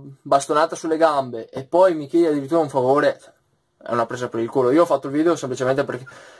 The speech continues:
dire la mia, però mi sembra una presa per il culo, ecco, tutto qui.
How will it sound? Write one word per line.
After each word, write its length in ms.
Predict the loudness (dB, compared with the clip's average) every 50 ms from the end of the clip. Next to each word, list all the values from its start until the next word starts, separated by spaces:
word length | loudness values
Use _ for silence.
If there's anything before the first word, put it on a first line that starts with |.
| _ _ _ _ _
dire 340 | _ -12 -4 -2 0 2 2
la 120 | 2 2
mia, 280 | 0 -2 -2 0 -2 -2
però 400 | 0 2 4 4 4 4 2 -4 _ _ _ _ _ _ _ _ _ _ _ _ _ -16 -14 -12
mi 100 | -10 -8
sembra 220 | -4 -2 0 0 0
una 80 | 0
presa 200 | -2 -6 -12 -10
per 120 | -8 -8 -8
il 80 | -8
culo, 300 | -8 -10 -10 -8 -6 -8
ecco, 220 | -8 -10 -12 -18 -16
tutto 220 | -14 -14 -12 -12
qui. 120 | -14 -14